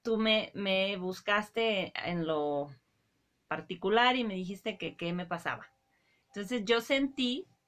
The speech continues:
como esta confianza, bueno, siempre nos hemos tenido la confianza, pero, eh,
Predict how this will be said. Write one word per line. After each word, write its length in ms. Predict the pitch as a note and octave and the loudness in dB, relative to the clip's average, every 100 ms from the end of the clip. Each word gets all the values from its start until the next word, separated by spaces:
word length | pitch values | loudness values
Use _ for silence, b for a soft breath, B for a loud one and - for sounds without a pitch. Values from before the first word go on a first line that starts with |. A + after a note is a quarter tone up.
| - | -12
como 340 | G3+ F#3 F3 | -6 -2 0
esta 340 | F3 E3+ F#3+ - | -2 -4 -10 -8
confianza, 840 | F3+ F3 E3+ A3+ A3+ A3 G#3+ A3 | -4 -4 -4 0 2 2 0 -2
bueno, 240 | G3+ E3 D#3 | -2 -4 -6
siempre 380 | - F3 G3+ G3 | -6 -6 -4 -4
nos 200 | E3+ F#3 | -4 -4
hemos 180 | F3+ | -6
tenido 260 | F#3 F3 F#3 | -4 -2 0
la 140 | G#3 G3+ | -2 -2
confianza, 640 | A#3 B3+ F#3 F3 - - - | -4 -2 -2 -2 -4 -2 2
pero, 520 | D4 A#3+ F3+ A3+ - _ _ _ _ _ _ _ _ _ _ _ | 4 4 2 -2 -6 _ _ _ _ _ _ _ _ _ _ _
eh, 640 | E3 D#3+ D#3 D3 D3 B2+ | -4 -2 -2 -2 -4 -6